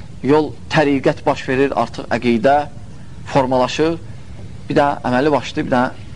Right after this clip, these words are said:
şəriət özündən çıxarılır. Və belə başlayır. Özü bu məzhəblər də, indiki məzhəblər o saat yaranmayıb birinci. Birinci fikir olub. Fikir, qabaq müsəlmanlar namazda, azadda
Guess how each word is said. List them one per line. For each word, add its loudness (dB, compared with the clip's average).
şəriət 2
özündən 0
çıxarılır. -6
Və 2
belə 4
başlayır. -6
Özü 4
bu 2
məzhəblər 2
də, -6
indiki -6
məzhəblər 0
o 0
saat 0
yaranmayıb 0
birinci. -6
Birinci 2
fikir -2
olub. 0
Fikir, -2
qabaq 2
müsəlmanlar 2
namazda, 2
azadda 0